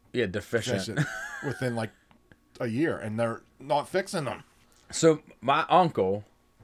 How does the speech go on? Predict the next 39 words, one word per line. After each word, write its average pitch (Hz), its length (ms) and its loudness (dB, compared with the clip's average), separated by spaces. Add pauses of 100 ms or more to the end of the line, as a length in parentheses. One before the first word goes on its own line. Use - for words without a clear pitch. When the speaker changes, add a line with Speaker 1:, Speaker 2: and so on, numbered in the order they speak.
(500)
Speaker 1:
used 120 260 -2
to 101 120 -6 (140)
work 113 320 4
on 107 180 2
bridges 101 340 2
in 95 100 -2
Harrisburg. 90 560 -4
Remember 165 260 0
a 185 40 2
couple 151 260 4
years 143 180 2
ago 135 180 4
when 131 100 0
that 107 180 2
bridge, 110 480 2
it 107 220 -6
blew, 120 320 6
like, 117 240 0
someone's 135 480 0 (400)
truck 127 440 0
was 107 180 -4
carrying 113 460 0
stuff 117 300 -2
and 104 80 -4
it 92 80 -6
blew 104 240 2
up 101 300 -2 (100)
and 92 140 -10
collapsed? 95 580 -4
Speaker 2:
Oh, 110 140 -4
yeah, 98 180 -8
yeah. 87 240 -12 (840)
Speaker 1:
He 226 360 4
went 143 420 4
and 139 160 2
worked 147 260 4
on 120 120 4
that 104 180 -2
bridge. 107 540 -2